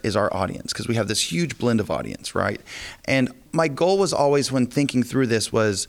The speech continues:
because I did, I, like, I went to the different events that were doing similar type of exhibitions, and I would see how they would do it and think about it and see if I could evolve it even more.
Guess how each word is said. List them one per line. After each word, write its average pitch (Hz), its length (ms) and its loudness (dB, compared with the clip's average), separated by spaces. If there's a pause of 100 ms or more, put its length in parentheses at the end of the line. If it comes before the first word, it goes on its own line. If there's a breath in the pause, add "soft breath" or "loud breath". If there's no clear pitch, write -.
(140 loud breath)
because 156 200 2
I 165 60 4
did, 160 240 2
I, 139 140 2
like, 131 320 2
I 127 100 2
went 131 300 0
to - 80 -4
the 147 100 0
different 123 380 -2 (180)
events 113 640 0 (380 loud breath)
that 87 140 -2
were 107 100 0
doing 117 300 0
similar 117 340 2
type 110 320 -4
of - 80 -2
exhibitions, 107 800 0
and 110 100 -6
I 107 80 -4
would 104 160 -2
see 151 200 0
how 131 140 2
they 110 140 2
would 104 140 -2
do 104 180 2
it 101 140 -2 (340 loud breath)
and 110 200 0
think 156 220 0
about 113 280 2
it 110 80 2
and 107 160 2
see 151 180 2
if 131 140 -2
I 117 80 2
could 117 160 0
evolve 107 340 0
it 104 80 0
even 104 240 0
more. 101 320 2